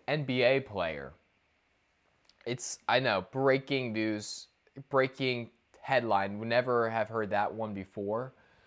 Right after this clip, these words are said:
Um, last night in a glorious fashion, Kanye West,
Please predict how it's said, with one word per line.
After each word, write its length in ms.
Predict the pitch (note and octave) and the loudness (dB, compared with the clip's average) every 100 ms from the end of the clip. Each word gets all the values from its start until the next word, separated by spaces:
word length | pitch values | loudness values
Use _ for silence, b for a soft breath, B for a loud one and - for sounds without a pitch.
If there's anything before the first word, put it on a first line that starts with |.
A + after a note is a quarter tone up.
| _ _ _ | _ _ _
Um, 440 | A#2 A#2+ A#2 A2+ G2 _ _ _ _ - | 4 6 6 4 -4 _ _ _ _ 8
last 300 | F#3 A#3 G3 | 10 8 2
night 280 | F3 E3 | 2 2
in 460 | - C#3 C3+ C3 A#2+ - b b b _ _ - _ | 2 0 0 -4 -10 -16 b b b _ _ -20 _
a 260 | C#3+ D3+ C#3 B2+ | 4 6 4 0
glorious 960 | C#3+ C3+ C#3 E3+ G#3 G3 F3+ D3+ - - _ - | -2 2 6 6 6 4 2 0 -8 -14 _ 0
fashion, 800 | C#3 C#3 C#3+ C#3 - E2+ E2 E2+ A#2+ _ _ _ _ _ _ _ _ _ _ _ _ _ _ _ _ _ _ _ - | 6 8 8 4 -8 -8 -8 -14 -18 _ _ _ _ _ _ _ _ _ _ _ _ _ _ _ _ _ _ _ 0
Kanye 640 | F#3+ G#3 G#3 F#3+ E3+ A2 | 4 4 6 4 4 4
West, 680 | B2+ C#3 G#2 - - - | 6 6 4 -2 -14 -16